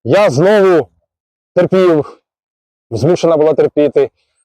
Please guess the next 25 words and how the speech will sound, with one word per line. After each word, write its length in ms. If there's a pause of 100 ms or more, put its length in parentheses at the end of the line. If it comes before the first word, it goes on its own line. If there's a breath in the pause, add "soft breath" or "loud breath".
(500)
Я 200
знову 500 (920)
не 160
вирішив, 420
знову 260
не 120
зробив. 420 (380)
От 100
саме 200
питання 500
«знову» — 580 (300)
це 80
якби 220
повторення 840 (320)
цієї 380
ц-, 280
зони, 540 (320)
яке 260
потребує 560
цього 220
рішення. 500 (140)
Задачі 460
року 480 (840)
завжди 580
висять 460